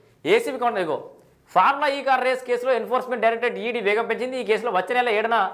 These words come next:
విచారణకు హాజరు కావాలని ఏ వన్గా ఉన్న మాజీ మంత్రి కేటీఆర్కి శనివారం నోటీసులు జారీ చేశారు. So, ఇదే కేసులో ఏ టూగా ఉన్న అరవింద్ కుమార్, ఏ త్రీగా ఉన్న బిఎల్ఎన్ రెడ్డికి సైతం సమన్లు జారీ అయ్యాయి. వీరిద్దరూ వచ్చే నెల రెండు మూడు తేదీల్లో విచారణకు హాజరు కావాలని. ఇప్పుడు కేటీఆర్ ఎప్పుడు? ఏడు తారీఖు నాడు.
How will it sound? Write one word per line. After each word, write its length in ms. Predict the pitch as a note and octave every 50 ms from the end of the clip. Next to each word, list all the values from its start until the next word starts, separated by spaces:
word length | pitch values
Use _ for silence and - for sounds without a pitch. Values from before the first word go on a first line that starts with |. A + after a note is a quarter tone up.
| - - - - -
విచారణకు 400 | D#3 F3 A#3 A#3+ A#3+ B3 A#3 G3+
హాజరు 220 | G#3 G#3+ G#3+ A#3+ A3
కావాలని 340 | A3+ A3 G#3+ G#3+ A#3 B3+
ఏ 120 | A#3 G3+ A3
వన్గా 200 | A3+ A#3 A#3 A#3
ఉన్న 140 | A3+ A3+ G#3+
మాజీ 280 | F#3+ F#3+ G3+ G3+ G#3
మంత్రి 220 | G#3 G#3+ G3 F#3+ -
కేటీఆర్కి 460 | - G3+ G#3 F#3+ G#3+ G#3 G3+ G3+ G#3
శనివారం 380 | - F3+ F3+ G3 G3+ G3+ G3+
నోటీసులు 300 | F#3 F3 F3 F3+ F3+ F#3
జారీ 200 | D#3 D#3+ D#3 D#3
చేశారు. 340 | D3+ C#3 C#3+ - - B2+ - - - _ _ _ _ -
So, 60 | - B3
ఇదే 220 | A3+ A3 B3+ C4+
కేసులో 320 | C4+ C4 C4+ B3+ C4 C4
ఏ 180 | A#3+ G#3+ A3 A#3+
టూగా 180 | A3+ B3 B3 B3
ఉన్న 120 | A#3+ A#3+
అరవింద్ 300 | G#3+ G#3 A3 A#3 A3+ A3+
కుమార్, 300 | A3 A3 A3+ B3 B3+ A#3
ఏ 180 | G3+ G3+ A3 A3+
త్రీగా 280 | A3+ A3+ A3+ A3 A3+
ఉన్న 280 | A3 A3 G#3+ A3 G#3+ F#3
బిఎల్ఎన్ 440 | D#3+ E3 F#3+ G#3 A3+ G#3+ A3 G#3 G#3+
రెడ్డికి 480 | G#3 G3 G3+ G3 G#3+ A3+ G3 F#3+ F#3
సైతం 240 | - F3 F#3 F#3 G#3
సమన్లు 280 | - F#3+ F3+ G3 G3+ F3+
జారీ 180 | F#3+ F#3+ F#3
అయ్యాయి. 180 | F#3+ A3 A#3+ G3
వీరిద్దరూ 460 | G3 F#3+ F3 G3 G#3+ A3 F#3 F3 - - - - - _ -
వచ్చే 220 | D#3+ F3 F3 A#3+
నెల 120 | A#3+ B3+ B3+
రెండు 240 | A3+ G#3+ G#3 A#3+ B3
మూడు 180 | A#3+ B3 G#3+
తేదీల్లో 340 | - G#3 G#3+ G3+ G#3+ A3 B3
విచారణకు 400 | A#3 G3 F#3+ G#3+ G#3+ G#3+ G#3+ F#3+
హాజరు 200 | F#3+ F#3 G3 F3+
కావాలని. 340 | E3 F3+ F#3 F#3 G3 A#3 C#4
ఇప్పుడు 460 | - - - - _ _ - E3+ F#3+
కేటీఆర్ 420 | - - G3 A3+ A3+ A#3 B3+ A#3+
ఎప్పుడు? 220 | A#3+ A#3+ B3+ C4 C4
ఏడు 200 | A3+ G#3+ A#3 A3+
తారీఖు 240 | A#3 A3+ G3+ F3+ E3
నాడు. 200 | D3 B2+ B2